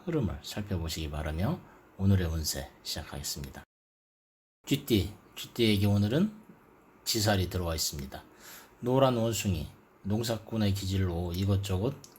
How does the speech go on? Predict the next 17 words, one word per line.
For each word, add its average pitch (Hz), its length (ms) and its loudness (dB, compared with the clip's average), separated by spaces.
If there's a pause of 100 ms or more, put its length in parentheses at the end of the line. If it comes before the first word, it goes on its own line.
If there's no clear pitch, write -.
(100)
끌고 143 400 4
다니려고 87 500 -2
합니다. 78 420 -6 (540)
쥐는 131 720 4
머리가 104 380 2
빠르지만은 98 640 0 (300)
오늘은 104 580 0
감정이 101 840 2
따라가지를 101 540 -2
못합니다. 76 580 -10 (560)
다 117 140 2
된 131 200 6
밥에 92 360 4 (240)
숟가락만 123 600 2
얹으려다가 101 800 2 (380)
구박받기 101 760 -2
십상입니다. 76 800 -4